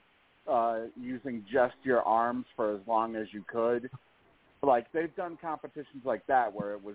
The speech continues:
men versus women. Uh, but they haven't done something like a hall brawl, for example, where, but then again, I'm talking all the way back, like back when The Miz was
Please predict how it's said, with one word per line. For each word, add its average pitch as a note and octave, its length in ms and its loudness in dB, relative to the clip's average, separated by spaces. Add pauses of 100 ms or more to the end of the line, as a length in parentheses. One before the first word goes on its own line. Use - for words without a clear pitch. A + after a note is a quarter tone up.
men A2 240 -8
versus G2 380 -12
women. F2 380 -8 (920)
Uh, G#2+ 520 4 (120)
but A2+ 320 -4 (200)
they C3+ 140 -2
haven't C#3+ 420 -2
done B2+ 340 -4
something B2+ 300 -8
like A2 180 -2
a G2+ 80 2
hall A2+ 400 2
brawl, F2 440 0
for F#2 180 -4
example, E2 760 -4 (680)
where, G2 560 6 (340)
but - 200 2
then G3+ 120 2
again, E3 160 -6
I'm D#3+ 160 -4
talking D#3+ 420 -8
all C3 300 -4
the A#2+ 80 -10
way A#2 260 -8 (100)
back, F#2+ 320 -8
like G#2 160 -6 (100)
back A#2 260 0 (100)
when G#2+ 500 -6 (420)
The B2+ 60 2
Miz A2+ 440 2 (160)
was G2 160 -4